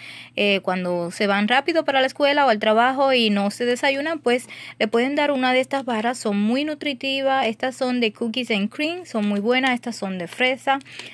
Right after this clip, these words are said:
son diferentes marcas, como lo pueden ver. Pero, eh, coupons punto com tiene ya bastante cupones de ellos. Este mes entero de febrero yo he estado comprando muchas de ellas. No sé si ustedes han visto en mis otros videos donde he comprado dos, tres,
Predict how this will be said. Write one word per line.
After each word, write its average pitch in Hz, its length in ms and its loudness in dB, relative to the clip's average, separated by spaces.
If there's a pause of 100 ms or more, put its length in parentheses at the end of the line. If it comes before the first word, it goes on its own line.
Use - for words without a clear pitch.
son 208 180 -4
diferentes 208 560 -2
marcas, 294 340 0
como 208 220 0
lo 190 120 0
pueden 202 300 0
ver. 320 220 2 (360)
Pero, 320 400 8
eh, 262 460 4
coupons 370 400 2
punto 320 400 2
com 254 380 2
tiene 240 400 0
ya 214 500 2
bastante 208 600 0
cupones 240 560 0
de 202 320 4
ellos. 220 260 2
Este 311 460 0
mes 262 440 2
entero 240 380 0
de 240 100 2
febrero 220 480 0 (440)
yo 247 100 4
he - 20 6
estado 359 280 4
comprando 254 400 2
muchas 240 300 0
de 233 120 4
ellas. 240 160 4
No 226 120 2
sé 254 120 -6
si 294 100 -4
ustedes 254 300 2
han 233 160 2
visto 233 480 0
en 196 300 0
mis 185 100 -2
otros 220 240 -2
videos 214 340 2
donde 196 280 0
he 180 60 -4
comprado 214 680 0
dos, 220 440 0
tres, 208 500 0